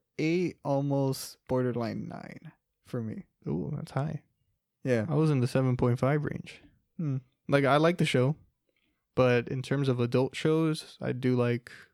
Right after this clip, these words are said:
Speaker 2: others a lot more.
Speaker 1: Yeah, I can see that.
Speaker 2: But in terms of a D C show, it's probably my favorite.
Speaker 1: Yeah.
Speaker 2: So, I mean, to me, it's a seven point five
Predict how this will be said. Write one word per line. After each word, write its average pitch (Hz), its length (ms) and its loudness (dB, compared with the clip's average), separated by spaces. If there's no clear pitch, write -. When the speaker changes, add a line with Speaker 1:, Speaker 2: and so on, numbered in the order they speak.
Speaker 2:
others - 300 -4
a 123 60 0
lot - 180 -4
more. 123 320 0
Speaker 1:
Yeah, 190 360 0
I 190 80 -4
can 151 100 -10
see 127 180 -6
that. 131 280 -2
Speaker 2:
But 131 160 4
in 127 140 2
terms 135 240 2
of 120 100 4
a 120 60 4
D 123 180 0
C 180 220 0
show, 120 480 2
it's - 100 -18
probably 127 240 4
my 117 140 -2
favorite. 135 360 4
Speaker 1:
Yeah. 120 360 2
Speaker 2:
So, 135 460 2
I 135 60 2
mean, 131 260 0
to 139 100 0
me, 139 120 2
it's 143 120 -2
a 131 60 0
seven 151 240 2
point 147 200 2
five 123 360 2